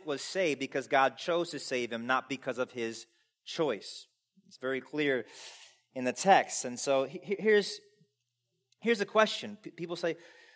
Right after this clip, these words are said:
"Why administer a sign to somebody before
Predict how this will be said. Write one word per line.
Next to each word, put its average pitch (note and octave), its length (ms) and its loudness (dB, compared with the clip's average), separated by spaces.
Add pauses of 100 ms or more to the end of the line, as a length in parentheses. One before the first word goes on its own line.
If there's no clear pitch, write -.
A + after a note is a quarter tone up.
(340)
"Why G3+ 540 6
administer F3 680 0
a D3 80 4
sign C3+ 680 2
to A#2+ 120 -12
somebody A3 720 6 (680)
before F3+ 640 -2